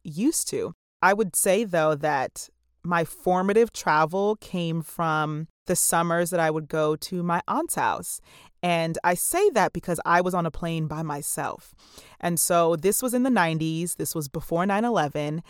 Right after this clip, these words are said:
And my parents would walk me to the gate.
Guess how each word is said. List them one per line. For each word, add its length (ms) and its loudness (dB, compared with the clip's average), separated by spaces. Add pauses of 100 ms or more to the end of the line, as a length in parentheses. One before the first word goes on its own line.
(200)
And 180 -2
my 140 0
parents 500 -4
would 140 -2
walk 400 2
me 420 -4
to 560 -2 (280)
the 120 0
gate. 540 -2